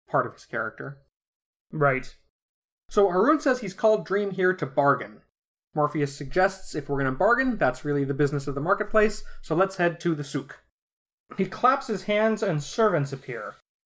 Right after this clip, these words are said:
Speaker 2: "In my sleeping quarters is a casket that was my father's, and his father's before him. Bring it to me." Is it labeled?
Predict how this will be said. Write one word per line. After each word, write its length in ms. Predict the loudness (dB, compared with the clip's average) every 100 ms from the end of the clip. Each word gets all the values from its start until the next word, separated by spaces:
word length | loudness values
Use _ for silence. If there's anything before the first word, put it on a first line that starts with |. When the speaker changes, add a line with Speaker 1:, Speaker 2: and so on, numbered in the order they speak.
| _ _ _
Speaker 2:
"In 160 | 0 2
my 180 | 4 2
sleeping 420 | 2 -2 0 -2
quarters 420 | 2 2 2 0
is 100 | -2
a 40 | -4
casket 500 | 0 2 2 -2 -4
that 120 | -2
was 140 | -2
my 120 | 0 0
father's, 600 | 4 4 4 0 -6 -14 _ -10
and 100 | -4
his 220 | 0 0
father's 380 | 4 4 6 4
before 420 | 0 -2 2 2
him. 240 | 0 -8 -14 _ _ _ -10
Bring 280 | 0 2 2
it 120 | 0
to 80 | -6
me." 280 | -6 -10 -16 _ _ _ _ _ _ _
Is 240 | 2 2 2
it 180 | -2
labeled? 520 | 0 -2 2 0 0